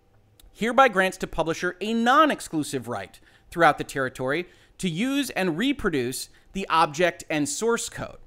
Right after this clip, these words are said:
So this is the actual way the game functions, the piece of software. Now, that's non-exclusive. It needs to be non-exclusive because the developer is gonna be working on this thing,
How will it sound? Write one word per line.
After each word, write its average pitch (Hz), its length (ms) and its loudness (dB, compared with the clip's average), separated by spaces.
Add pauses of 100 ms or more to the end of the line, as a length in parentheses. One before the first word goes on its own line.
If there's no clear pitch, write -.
(300)
So - 120 -6
this 202 220 2
is 185 180 2
the 175 140 -2
actual 156 500 0
way 156 200 6
the 143 120 -2
game 143 480 4
functions, 170 600 2
the 135 80 -8
piece - 340 -8
of 156 80 -6
software. 202 460 0
Now, 120 160 -4
that's 196 240 2
non-exclusive. 220 800 0 (280)
It 135 80 -4
needs 226 220 4
to 185 60 0
be 202 80 4
non-exclusive 156 640 2
because 160 220 -4
the 156 60 -8
developer 190 280 2
is 170 60 -2
gonna 185 160 0
be 156 80 -2
working 180 340 4
on 139 220 -2
this 117 200 -6
thing, 127 340 -6